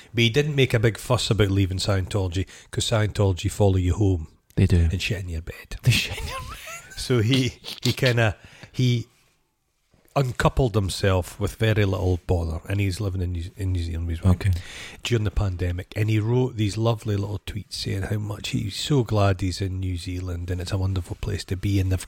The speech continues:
Speaker 1: they've cu-, they've cuddled him, they've kept him safe and warm. Him and his wife have split up,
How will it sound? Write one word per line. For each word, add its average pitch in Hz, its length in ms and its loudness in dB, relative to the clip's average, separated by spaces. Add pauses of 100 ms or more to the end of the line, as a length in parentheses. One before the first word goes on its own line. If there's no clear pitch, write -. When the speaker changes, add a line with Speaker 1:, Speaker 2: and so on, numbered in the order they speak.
Speaker 1:
they've 104 220 0
cu-, - 120 -2 (220)
they've - 180 0
cuddled 104 380 2
him, 90 140 0
they've 92 180 0
kept - 300 2
him 92 100 -2
safe - 320 0
and 90 100 -6
warm. 90 260 -2 (480)
Him 127 140 2
and 120 40 4
his 107 140 4
wife 104 200 2
have 95 100 -8
split - 340 -4
up, 95 200 -4